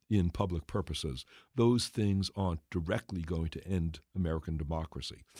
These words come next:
But a democracy, the essence of a democracy is that people vote. And when the government, when state and local governments are preventing people from voting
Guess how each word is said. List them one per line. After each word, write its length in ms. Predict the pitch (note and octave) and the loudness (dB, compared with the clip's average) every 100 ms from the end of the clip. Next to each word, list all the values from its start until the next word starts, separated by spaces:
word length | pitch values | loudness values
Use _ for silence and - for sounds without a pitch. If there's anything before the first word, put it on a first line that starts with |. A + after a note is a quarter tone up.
| - _ | -20 _
But 160 | - F#2+ | 0 0
a 40 | |
democracy, 640 | E2 F#2+ A2 A2+ - C#2 D2 | 2 2 2 0 -4 -6 -2
the 180 | E2 A#2+ | 4 4
essence 280 | C3 A2+ | 4 0
of 100 | - | 0
a 40 | F2 | -2
democracy 540 | F2+ E2+ - E2 G2 | 2 2 0 -4 -2
is 80 | F2 | -2
that 120 | E2 | -2
people 300 | - C3 D#2+ | -4 -4 -4
vote. 420 | D#2+ D2 D#2+ C#2 - _ _ - _ _ _ | -4 -2 -2 -4 -12 _ _ -20 _ _ _
And 240 | G2 F#2 - - | 2 2 0 2
when 260 | A2 G2+ | 4 6
the 80 | F#2+ | 4
government, 500 | F#2+ A#2 F#2+ D#2 C#2+ - _ | 4 4 4 -2 -4 -10 _
when 200 | G#2 F#2+ | 2 2
state 360 | - - G#2+ | 2 0 0
and 120 | C3 G#2 | 0 0
local 280 | F#2 F#2+ | 0 -2
governments 420 | F#2 E2+ E2 F#2 F2+ | -2 -2 -2 -2 -4
are 120 | D2+ | -4
preventing 500 | - D#2+ F#2 G2+ A2+ | -2 0 0 0 -4
people 280 | - G2+ F#2+ | -4 -4 -4
from 200 | - F#2 | -2 2
voting 400 | G#2+ A#2+ D2+ | 4 4 0